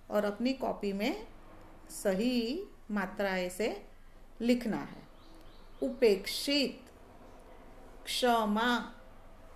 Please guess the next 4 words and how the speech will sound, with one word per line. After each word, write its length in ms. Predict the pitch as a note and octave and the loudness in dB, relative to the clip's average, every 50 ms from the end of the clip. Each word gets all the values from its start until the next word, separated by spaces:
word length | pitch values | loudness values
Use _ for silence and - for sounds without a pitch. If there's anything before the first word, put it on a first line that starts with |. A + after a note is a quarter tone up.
| - - - | -12 -2 2
अयोध्या, 800 | G3+ G#3+ A3 A3 A3 G#3+ G3 F#3+ - - - - G3+ G3+ G#3 A3 A3+ A3 G#3 G#3 - - - - - - - - - - - - - | 2 4 6 8 6 6 6 2 0 -6 -2 4 6 8 8 8 6 4 0 -4 -10 -12 -16 -18 -18 -18 -18 -18 -18 -18 -12 -6 -2
इच्छा, 680 | A3 A#3+ A#3+ A#3+ - - - - - - A#3 A3 A3 G#3+ G3+ F#3+ - - - - - - - - - - - - - - - - - - - - - | 0 0 0 0 -4 -10 -10 -6 -2 0 2 2 2 2 0 -2 -8 -14 -18 -18 -18 -18 -18 -18 -18 -18 -18 -18 -20 -20 -20 -20 -20 -20 -20 -6 0
प्रजा, 600 | - G#3+ A3 A3 G#3+ G#3 F3+ F3 F#3+ G3+ G#3 A3 G#3+ G3+ - - - - - - - - - - - - - - - - - - - | 2 4 6 6 6 6 4 4 4 4 4 4 2 0 -2 -8 -14 -18 -20 -20 -20 -20 -20 -20 -20 -20 -20 -20 -20 -20 -14 -4 2
कर्तव्य, 840 | G#3 G#3 G3+ G3+ G3+ - - - G#3 G3 F#3 - E3+ E3+ F#3 G#3 G#3+ | 4 4 4 2 0 -2 0 2 2 2 2 0 -2 0 2 4 4